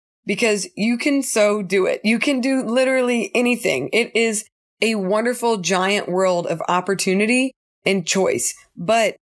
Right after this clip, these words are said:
it begins with a decision to first address the things within you. And then with that mentality, you can go forward and start accomplishing things. So let's get to it.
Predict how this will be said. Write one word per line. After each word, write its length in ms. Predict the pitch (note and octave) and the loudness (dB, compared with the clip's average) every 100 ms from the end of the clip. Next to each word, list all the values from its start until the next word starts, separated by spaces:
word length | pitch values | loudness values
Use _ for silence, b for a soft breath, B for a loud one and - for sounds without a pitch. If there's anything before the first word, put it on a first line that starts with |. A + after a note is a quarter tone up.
| _ _ _ _ _ | _ _ _ _ _
it 180 | - - | -2 0
begins 560 | G2 F2 A3+ A#3 G#3+ - | -2 0 0 2 0 -2
with 140 | F3+ | -2
a 40 | |
decision 600 | F3+ F3+ - F#3+ F3+ G3 F#3+ | 0 0 0 0 2 0 0
to 140 | F3+ | -4
first 520 | - G3 G3 G3 - - | -2 0 0 -2 -8 -2
address 460 | F3+ D#3 F#3 G3 - | -2 0 0 0 -2
the 100 | F#3 | -2
things 320 | F#3+ F3+ D#3+ | 2 2 0
within 380 | E3+ E3 A3+ F#3+ | -2 2 2 2
you. 380 | A2+ E3+ F3+ - B B _ | 0 -2 -4 -8 B B _
And 120 | F#3+ G3 | -2 0
then 200 | F#3+ F3+ | 0 0
with 280 | G3+ G#3+ - | 0 -2 -2
that 220 | F#3 F3+ | -2 0
mentality, 720 | F3+ E3+ F3 F3+ G#3 A#3 A#3+ - _ _ | -2 0 0 2 2 0 -2 -8 _ _
you 200 | - G#3+ | -2 0
can 180 | G#3+ G#3+ | 2 0
go 160 | G3 F#3+ | 0 0
forward 320 | F#3 F3 E3+ | 0 0 0
and 100 | E3 | -2
start 220 | E3 D#3+ | 0 0
accomplishing 560 | E3+ D#3+ - - - - | 2 -2 0 0 0 0
things. 320 | - - - - _ _ | 0 -2 -4 -8 _ _
So 220 | - A#3 | -4 0
let's 180 | A#3+ C4 | 2 0
get 200 | C4 B3+ | 0 0
to 120 | A3 | 2
it. 160 | F3 | 0